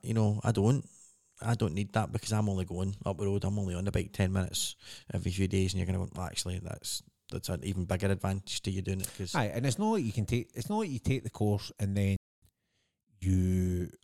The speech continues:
Speaker 2: go on eight observed runs and then you have to do the test. You know what I mean?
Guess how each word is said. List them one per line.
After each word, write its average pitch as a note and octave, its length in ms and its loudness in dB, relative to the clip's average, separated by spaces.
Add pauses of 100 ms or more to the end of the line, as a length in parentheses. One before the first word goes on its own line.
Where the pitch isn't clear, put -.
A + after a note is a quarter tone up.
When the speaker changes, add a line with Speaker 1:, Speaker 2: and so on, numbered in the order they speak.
(360)
Speaker 2:
go G2+ 420 4
on F#2 320 0 (460)
eight G2+ 320 -6
observed E2+ 480 -2
runs A2 380 4
and G2 120 2
then F#2+ 200 2
you F#2 120 4
have - 420 -12
to - 120 -6
do E2+ 160 0
the D#2 160 -6
test. - 380 -6 (640)
You - 60 -6
know B1+ 60 -4
what G2 60 2
I G#2+ 40 4
mean? G#2+ 200 0